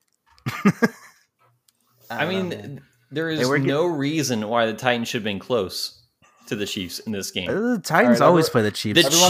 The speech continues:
Speaker 1: close.
Speaker 3: go look
Speaker 2: the
Speaker 3: at the,
Speaker 2: Titans were playing,
Speaker 3: everyone go
Speaker 2: uh,
Speaker 3: look at the link that I put
Speaker 1: Malik
Speaker 3: at the top of the
Speaker 1: Connor,
Speaker 3: doc.
Speaker 1: or what's his name?
Speaker 3: I, I put a new link at the top
Speaker 2: Malik
Speaker 3: of the doc.
Speaker 2: Willis.
Speaker 3: Everyone go look at
Speaker 1: Malik
Speaker 2: He
Speaker 3: that.
Speaker 2: had, like,
Speaker 1: Willis.
Speaker 2: fifty yards on
Speaker 1: Malik
Speaker 2: one
Speaker 1: Willis,
Speaker 2: play,
Speaker 1: he's
Speaker 2: and that's
Speaker 1: so
Speaker 2: it.
Speaker 1: bad.
Speaker 2: It
Speaker 1: So
Speaker 2: shouldn't have
Speaker 1: bad.
Speaker 2: been close.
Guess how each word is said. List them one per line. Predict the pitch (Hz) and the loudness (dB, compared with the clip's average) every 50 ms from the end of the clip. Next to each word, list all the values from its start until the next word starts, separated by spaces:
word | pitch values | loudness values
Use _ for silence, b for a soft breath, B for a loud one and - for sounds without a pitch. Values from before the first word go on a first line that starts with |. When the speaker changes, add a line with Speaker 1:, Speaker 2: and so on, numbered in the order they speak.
| - 190 | 4 4
Speaker 1:
close. | 175 160 160 147 | 4 4 6 6
Speaker 3:
go | 147 | 4
look | 151 | 4
Speaker 2:
the | - 151 | 4 2
Speaker 3:
at | - 143 | 2 4
the, | 139 | 6
Speaker 2:
Titans | 135 131 - 135 135 | 6 6 4 2 2
were | 160 156 | 0 0
playing, | 131 - - 175 160 156 151 143 139 131 131 131 127 120 - B B B B 127 | 0 0 2 4 4 4 4 4 4 4 2 2 0 -4 -8 B B B B -6
Speaker 3:
everyone | B 135 127 123 120 117 113 | B 2 4 6 6 6 6
go | 107 | 6
Speaker 2:
uh, | |
Speaker 3:
look | 104 - - 160 | 6 4 4 2
at | 143 - | 0 0
the | 139 | 0
link | 123 120 123 127 120 - | 0 0 -2 -2 -2 -4
that | 127 113 | -2 0
I | 110 | 0
put | 107 110 | 0 2
Speaker 1:
Malik | 117 117 117 - | 2 2 2 0
Speaker 3:
at | |
the | - | 0
top | - 113 110 | 2 4 4
of | 117 | 6
the | 123 | 6
Speaker 1:
Connor, | 123 123 127 127 123 | 4 4 4 2 0
Speaker 3:
doc. | 120 120 - - | -2 -6 -8 -6
Speaker 1:
or | 113 110 104 - - _ _ | -4 -4 -4 -6 -10 _ _
what's | - 127 135 - - | -6 -6 -6 -4 -6
his | 107 95 - | -8 -6 -6
name? | 110 104 101 104 101 101 101 | -4 -2 -2 -2 -2 0 0
Speaker 3:
I, | 135 | 0
I | |
put | 131 - 170 160 | 0 2 4 4
a | 156 | 4
new | 147 147 147 147 | 4 4 2 2
link | 135 135 135 120 135 | 2 0 -2 -2 -4
at | 120 104 | -6 -6
the | 113 | -4
top | - - 120 | 0 2 2
Speaker 2:
Malik | 123 127 143 143 | 4 4 2 2
Speaker 3:
of | |
the | - 101 | 2 2
doc. | 127 | 4
Speaker 2:
Willis. | 135 143 139 120 | 6 6 6 6
Speaker 3:
Everyone | 123 127 127 123 | 4 4 2 2
go | 120 120 113 | 2 2 0
look | 110 110 | 0 0
at | 117 | 2
Speaker 1:
Malik | 123 123 | 4 4
Speaker 2:
He | - | 4
Speaker 3:
that. | 165 175 | 4 4
Speaker 2:
had, | 170 160 | 4 4
like, | 170 160 - | 4 4 2
Speaker 1:
Willis. | - 101 98 - - - | 2 -2 -2 -2 0 4
Speaker 2:
fifty | 190 190 180 190 - - 190 | 4 4 4 2 -4 -6 -6
yards | 175 156 151 160 160 165 180 165 147 | -2 2 4 4 6 6 6 6 6
on | 139 123 | 4 4
Speaker 1:
Malik | 123 131 | 4 4
Speaker 2:
one | 139 143 139 | 2 2 2
Speaker 1:
Willis, | 110 95 | 2 2
Speaker 2:
play, | 170 160 | 4 4
Speaker 1:
he's | 151 123 | 4 4
Speaker 2:
and | 107 120 | 4 4
that's | 127 151 - | 4 4 4
Speaker 1:
so | 120 107 104 | 2 0 2
Speaker 2:
it. | 104 135 151 113 | 4 4 4 2
Speaker 1:
bad. | 101 101 101 104 101 104 _ _ _ _ _ _ _ _ _ _ _ _ _ _ _ _ _ _ _ | 2 -2 -4 -6 -8 -10 _ _ _ _ _ _ _ _ _ _ _ _ _ _ _ _ _ _ _
Speaker 2:
It | - | -10
Speaker 1:
So | - - 147 135 | -2 0 0 2
Speaker 2:
shouldn't | - - 180 175 180 170 | 2 4 4 2 2 2
have | 156 131 | 0 2
Speaker 1:
bad. | 123 | 2
Speaker 2:
been | 120 110 104 | 2 0 0
close. | - 123 107 95 87 - - - - - - | -2 -2 -2 -2 -2 -4 -8 -8 -8 -10 -16